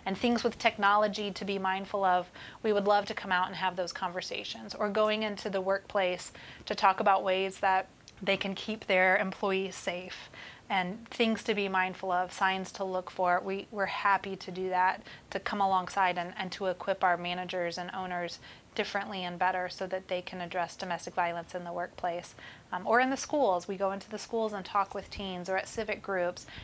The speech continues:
You know, we, we love to go out and to talk about the things that we're doing, because it's not just about us being a place of refuge here within our walls at Sheltering Wings, but it's really about being a,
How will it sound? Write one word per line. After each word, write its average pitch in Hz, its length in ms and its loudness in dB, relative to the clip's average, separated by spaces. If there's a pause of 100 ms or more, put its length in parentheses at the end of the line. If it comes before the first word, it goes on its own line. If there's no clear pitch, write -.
(120)
You 214 80 -4
know, 208 60 2
we, 226 260 -2
we 233 140 2
love 233 360 6
to 262 60 -4
go 220 180 2
out 190 240 6
and 180 100 -6
to 190 60 -6
talk 202 280 2
about 190 240 2
the 185 80 -2
things 190 340 -6
that 202 140 -2
we're 190 80 -2
doing, 185 280 -2
because 214 260 2
it's 220 200 0
not 240 220 4
just 247 180 -2
about 196 380 6 (380)
us 220 240 4
being 196 580 -2
a 180 60 2
place 190 340 2
of 175 140 -2
refuge 185 420 0
here 175 480 2 (300)
within 226 280 2
our 208 140 6
walls 185 320 6
at 190 100 -2
Sheltering 180 480 0
Wings, 170 320 -6
but 196 80 -2
it's 190 160 -2
really 208 240 4
about 196 260 4
being 185 260 -6
a, 170 180 -8